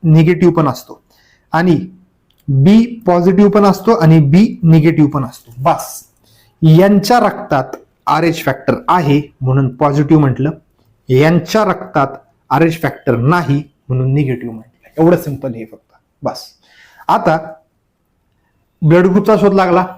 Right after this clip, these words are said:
आरएच फॅक्टरचा शोध लागला. आता शंभर लोकांना जर ब्लड डोनेट केलं ना, तर शंभरच्या शंभर जगतात, कुणाच्याच रक्ताची गुठळी होत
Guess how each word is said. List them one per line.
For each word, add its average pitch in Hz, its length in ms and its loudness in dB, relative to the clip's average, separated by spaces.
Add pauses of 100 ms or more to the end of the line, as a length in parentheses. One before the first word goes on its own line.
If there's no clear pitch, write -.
(260)
आरएच 170 280 -4
फॅक्टरचा 185 400 0
शोध 180 180 2
लागला. 160 300 2 (440)
आता 147 200 -2
शंभर 214 520 2
लोकांना 220 460 2
जर 208 160 2
ब्लड 185 260 2
डोनेट 190 360 2
केलं 185 180 2
ना, 127 80 -6 (520)
तर - 80 -8
शंभरच्या 170 560 0
शंभर 175 460 0
जगतात, 147 340 -2 (140)
कुणाच्याच 175 560 -2
रक्ताची 165 440 -2
गुठळी 147 360 0
होत 135 220 -6